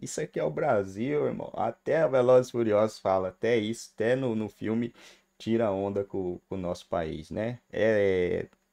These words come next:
tô rindo aqui, mas é triste, né, gente? É muito triste. É a situação muito delicada que o nosso país passa, né?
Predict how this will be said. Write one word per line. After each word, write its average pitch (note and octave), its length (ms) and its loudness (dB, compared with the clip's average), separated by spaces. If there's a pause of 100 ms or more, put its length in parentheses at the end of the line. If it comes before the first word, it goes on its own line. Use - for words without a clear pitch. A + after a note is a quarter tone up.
tô G#2 140 -2
rindo G2+ 260 -4
aqui, G2 260 -8
mas A2 240 -6
é A2+ 80 -4
triste, F2 440 -10
né, F2 140 -8
gente? - 300 -18
É E2+ 80 -6
muito F2 360 -10
triste. - 580 -16 (880)
É G2 460 -2
a F#2 40 -6
situação F#2 840 -8 (640)
muito F#2 440 -10
delicada F2 460 -6
que E2+ 120 -14
o E2+ 40 -10
nosso D#2+ 220 -10
país D#2 300 -10
passa, D#2 440 -8
né? F#2 160 -8